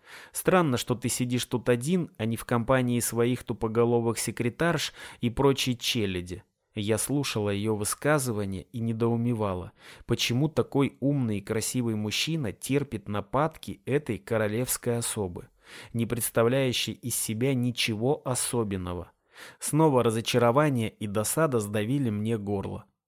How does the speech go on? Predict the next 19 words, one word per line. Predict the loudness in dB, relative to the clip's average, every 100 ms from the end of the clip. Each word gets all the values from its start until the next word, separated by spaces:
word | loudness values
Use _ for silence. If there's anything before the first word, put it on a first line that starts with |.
| _
"Нелли, | 2 4 4 2 -6 _
мне | 0 4 4
жаль, | 4 2
что | 0 0 -2
у |
тебя | 0 0 0 0
сложилось | 0 0 2 2 0
такое | 0 -4 0 0
впечатление | 0 -6 -6 -6 0 0 2 0
обо | -2 -2 0
мне, | 0 0 -4 -8 _ -18 -12 0
но | 4
из-за | 4 4 2
караоке | 4 6 6 4 0 -8 -8
считать | -4 -2 2 0 2
человека | 2 4 4 2 0
павшим — | -2 0 0 0 -4 -6 -10 -4
это | -2 0
глупо". | 0 2 0 -2 -8